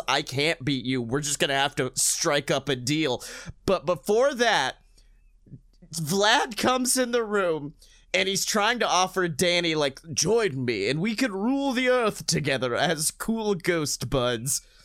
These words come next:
And Danny delivers the greatest line ever, which is, "Your money can't buy my mom.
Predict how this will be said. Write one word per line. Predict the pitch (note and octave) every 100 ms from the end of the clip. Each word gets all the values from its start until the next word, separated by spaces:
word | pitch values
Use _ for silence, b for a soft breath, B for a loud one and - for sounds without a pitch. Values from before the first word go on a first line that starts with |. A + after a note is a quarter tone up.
| b b b _ _ _ _ _ C#3+
And | D#3 C3+
Danny | E3 F3 F3+
delivers | F3 E3 D#3+ D3 D3+ C3+
the | -
greatest | C3 C#3 C#3+ C3 -
line | B2+ A#2+
ever, | A#2+ A2 G#2+
which | A2 C3 C3
is, | A2+ G2+ - B B B
"Your | - D3 G#3
money | G#3 G3+ A3 C4 C#4
can't | - A3+ G#3 F#3 E3
buy | F#3+ G3+ A3
my | G#3+ G3 F3+
mom. | E3 E3+ F3+ A3 C4